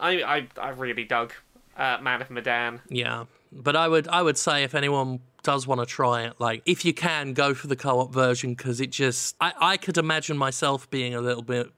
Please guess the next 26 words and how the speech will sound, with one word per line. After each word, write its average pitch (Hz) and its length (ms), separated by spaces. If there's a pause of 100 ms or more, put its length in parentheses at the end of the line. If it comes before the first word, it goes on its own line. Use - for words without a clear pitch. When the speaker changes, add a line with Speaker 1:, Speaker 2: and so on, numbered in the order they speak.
(100)
Speaker 2:
more 123 220
disappointed 120 560
with 123 160
it 117 80
if 120 120
I'd 123 140 (200)
started 120 440
playing 120 240
it 117 120
solo. 123 360
Speaker 1:
Mm. 143 360 (420)
Uh, 202 340
the, 262 280
the 254 100
local 269 340
couch 240 340
co-op 196 360
is 156 300 (120)
good 156 180
at, 156 200
is 139 240 (120)
decent 143 400
enough 139 280
as 139 120
well. 143 440
Um, 131 340